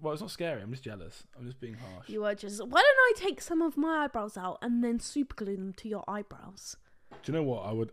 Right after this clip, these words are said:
Speaker 1: Uh, there would be nothing
Speaker 2: Shall we
Speaker 1: more
Speaker 2: try that?
Speaker 1: than, like, having a nice beard that connects, having eyebrows and a hairline.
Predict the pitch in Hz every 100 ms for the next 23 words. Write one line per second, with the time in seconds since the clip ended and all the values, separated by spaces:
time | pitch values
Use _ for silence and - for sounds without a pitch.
0 | - 127 123 131 127 127 143 151 135 131
1 | 120 107 185 339 254 117 113 113 - -
2 | 117 113 - - - 110 113 113 110 120
3 | 135 - 101 95 - - 101 92 - -
4 | - - - - - - - - 107 110
5 | - 113 110 104 92 90 92 95 98 90
6 | 90